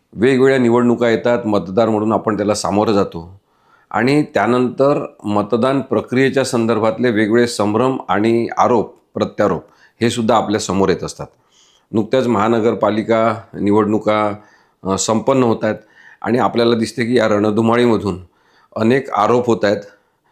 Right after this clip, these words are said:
जे खरं तर फार महत्त्वाचे गंभीर आरोप आहेत की आपली निवडणूक आणि निवडणुकीचा दर्जा किती खालावलेला आहे. फ्री अँड फेअर इलेक्शन झाले पाहिजे,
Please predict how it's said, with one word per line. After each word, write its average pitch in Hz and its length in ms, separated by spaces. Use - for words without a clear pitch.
जे 139 200
खरं 117 240
तर 135 200
फार 139 220
महत्त्वाचे 123 600
गंभीर 107 380
आरोप 101 280
आहेत 82 180
की 139 140
आपली 143 440
निवडणूक 127 640
आणि 110 160
निवडणुकीचा 113 600
दर्जा 95 380
किती 110 260
खालावलेला 92 500
आहे. 78 120
फ्री 135 300
अँड 127 160
फेअर 117 320
इलेक्शन 107 460
झाले 87 200
पाहिजे, 71 300